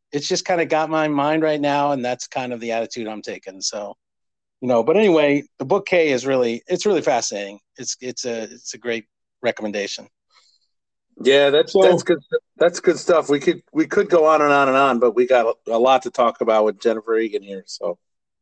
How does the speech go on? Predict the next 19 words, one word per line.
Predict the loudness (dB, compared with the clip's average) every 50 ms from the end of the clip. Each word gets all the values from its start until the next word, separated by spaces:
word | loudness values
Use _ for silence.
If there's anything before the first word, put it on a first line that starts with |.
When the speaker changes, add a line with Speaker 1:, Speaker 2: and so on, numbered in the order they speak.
| _ _ _ -20 _ _ _ 0
Speaker 1:
we | 2 2
sure | 4 4 4 6
do. | 6 6 6 6
So | 4 4 4 2 4 4
we're | 4 4 4
gonna | 2 2 2
take | 0 0 -2 -2
a | -2
quick | 0 0 -2 -2 0
break | 0 0 0 0 0 0
now. | 0 2 2 2
Let's | 0 0 -2 -2
do | 0 0
a | 0
little | 2 0 0 0
music | 0 0 0 0 -2 -4 -6 -8
from | -10 -10 -10 -12 -6
Voids | -2 0 2 2 0 -2 -4 -8
Panda | -4 -2 0 0 0 0 0 -2 -2